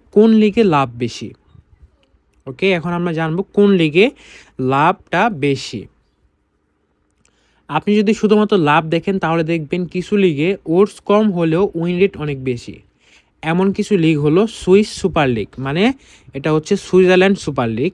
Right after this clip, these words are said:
তো এটা আমরা দেখাবো, এটা হচ্ছে একটু নিচের দিকে, এই যে সুইজারল্যান্ড, সুইজারল্যান্ড সুপার লিগ। এই লিগে ওডস একটু কম থাকে কিন্তু আপনার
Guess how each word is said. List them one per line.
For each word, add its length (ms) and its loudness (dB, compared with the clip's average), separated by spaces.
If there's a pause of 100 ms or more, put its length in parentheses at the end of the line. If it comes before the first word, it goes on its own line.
(140)
তো 60 0
এটা 180 2
আমরা 180 -2
দেখাবো, 600 -4 (580)
এটা 220 -6
হচ্ছে 300 -4
একটু 220 -8
নিচের 380 2
দিকে, 240 -2
এই 180 0
যে 80 2
সুইজারল্যান্ড, 600 0
সুইজারল্যান্ড 460 0
সুপার 300 -6
লিগ। 200 -2 (680)
এই 140 2
লিগে 340 4
ওডস 280 2
একটু 220 0
কম 240 0
থাকে 460 0
কিন্তু 500 0
আপনার 480 -4